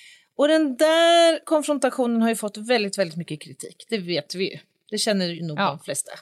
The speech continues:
Speaker 1: till. Det här har man också
Speaker 2: Ja.
Speaker 1: testat. Alltså om man,
Speaker 2: Ja.
Speaker 1: så här, hur stor betydelse det har med bakgrundsinformation och typ av bakgrundsinformation. Och har klarlagt att det har väldigt stor betydelse för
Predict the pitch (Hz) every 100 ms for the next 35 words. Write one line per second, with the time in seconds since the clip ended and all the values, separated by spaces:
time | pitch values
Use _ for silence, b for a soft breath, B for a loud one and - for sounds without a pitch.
0 | _ _ _ _ _ - 202 - B B
1 | 233 226 262 359 240 214 285 349 - -
2 | - 440 170 - - B B B 254 269
3 | 262 277 277 262 - 196 - 269 247 294
4 | 285 - 294 269 254 - 285 254 262 254
5 | 269 285 - 381 330 247 262 269 233 220
6 | 214 214 214 294 247 226 233 220 208 226
7 | 220 226 233 247 - 285 202 202 220 -
8 | - 392 392 - 175 175 180 170 _ _
9 | 165 170 165 165 165 170 165 170 180 170
10 | 202 214 226 220 226 320 247 190 294 302
11 | - 196 214 262 247 262 285 233 381 -
12 | 202 170 170 196 175 170 170 180 - 175
13 | 165